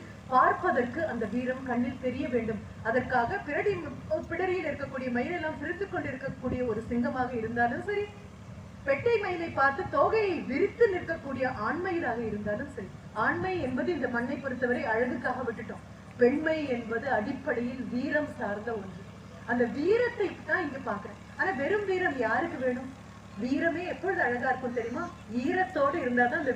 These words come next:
வீரமே அழகு. மண்ணுல இருக்கக்கூடிய, மனதுல இருக்கக்கூடிய வீரம் வந்து ஈரத்தோட சேர்ந்து.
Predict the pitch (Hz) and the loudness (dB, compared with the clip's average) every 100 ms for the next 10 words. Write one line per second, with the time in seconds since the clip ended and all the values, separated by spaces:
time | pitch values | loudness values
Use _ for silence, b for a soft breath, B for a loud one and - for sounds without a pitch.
0 | 233 247 247 262 247 214 208 - - - | 2 0 2 0 -2 -2 -4 -6 -10 -14
1 | - 220 240 294 359 359 302 269 240 240 | -10 0 4 6 4 6 4 4 2 2
2 | 294 339 254 349 381 311 285 247 262 277 | 2 2 4 4 4 0 -2 -4 -2 -2
3 | 240 311 370 - 277 247 240 202 240 269 | 0 0 2 0 -2 0 0 0 0 2
4 | 254 247 208 247 254 190 | 0 2 -2 -2 -4 -6